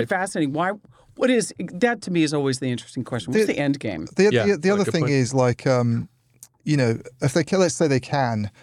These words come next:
Speaker 3: I mean, I'd be very surprised, 'cause, uh, I, uh, this is just from talking to other people who actually know about semiconductors. I don't
Speaker 1: Mm.
Speaker 3: know enough, but I've spent a lot of time over the last year trying to talk to people about things like E U V,
Speaker 1: Mm-hmm.
Speaker 3: and they all think that it, it's,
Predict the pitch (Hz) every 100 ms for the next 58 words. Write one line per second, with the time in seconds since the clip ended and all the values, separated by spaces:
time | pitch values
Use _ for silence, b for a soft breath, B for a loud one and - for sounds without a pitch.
0 | b b b - 156 185 190 160 170 135
1 | 135 - 147 131 147 127 - - - -
2 | 147 151 - - - _ _ - 143 139
3 | 143 139 123 139 123 113 123 113 131 127
4 | 120 110 120 127 117 107 127 127 123 113
5 | 107 - - 110 113 127 120 135 113 123
6 | 104 151 143 - 175 143 156 131 147 127
7 | 120 120 120 - 123 135 120 - 135 -
8 | - 113 120 131 117 - 127 123 120 127
9 | 123 110 123 127 165 - 156 147 170 196
10 | 143 147 170 165 - 139 117 123 123 -
11 | 131 127 - -